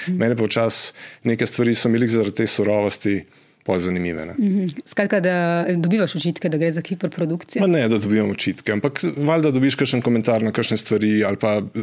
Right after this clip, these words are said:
Speaker 2: začutiš od nekega frenda, kaj je njemu pri tebi dobro, pa kaj mu ni. Tako pač
Speaker 1: Mhm.
Speaker 2: itak spremljaš, ne. Saj tudi ta, ta serija Prijatelja za vedno,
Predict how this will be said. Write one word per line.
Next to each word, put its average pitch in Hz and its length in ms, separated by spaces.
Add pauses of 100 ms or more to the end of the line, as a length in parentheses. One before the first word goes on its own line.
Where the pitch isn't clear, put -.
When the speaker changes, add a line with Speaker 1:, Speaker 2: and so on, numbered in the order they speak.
Speaker 2:
začutiš 120 840
od 110 180
nekega 113 320
frenda, 110 400
kaj 110 180
je 110 80
njemu 107 260
pri - 160
tebi 104 240
dobro, 101 380
pa - 200
kaj 98 180
mu 98 100
ni. 95 260
Tako - 280
pač - 340
Speaker 1:
Mhm. - 60 (400)
Speaker 2:
itak 131 220
spremljaš, 101 520
ne. 104 80
Saj 120 160
tudi 117 140
ta, 113 220 (360)
ta 117 180
serija 117 360
Prijatelja 117 460
za 127 100
vedno, 123 360